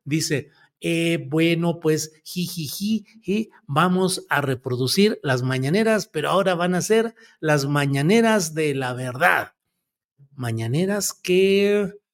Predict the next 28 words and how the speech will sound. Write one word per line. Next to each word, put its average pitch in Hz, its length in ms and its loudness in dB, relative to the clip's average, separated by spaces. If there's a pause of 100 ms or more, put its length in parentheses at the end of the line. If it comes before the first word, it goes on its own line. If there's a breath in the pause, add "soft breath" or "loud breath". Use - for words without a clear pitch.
(160)
pues 131 140 0
ya 156 100 0
lo 190 100 2
dijeron 151 340 -2
ahí 131 120 -2
los 151 160 -6
compañeros 127 480 -6
de 127 80 -2
la 113 100 -4
mesa 131 320 -4
del 117 200 -6
más 139 280 -4
allá, 160 400 -2 (260 soft breath)
pues - 160 -8
irán 127 240 -2
a 160 60 0
ser - 320 0
almuerceras, 139 1160 2
porque 135 300 -8
a 135 140 -4
esa 165 260 -2
hora, 180 240 2
a - 20 0
las 139 180 -6
diez 160 120 -6
de 175 80 -4
la 160 100 -4
mañana, 190 520 -8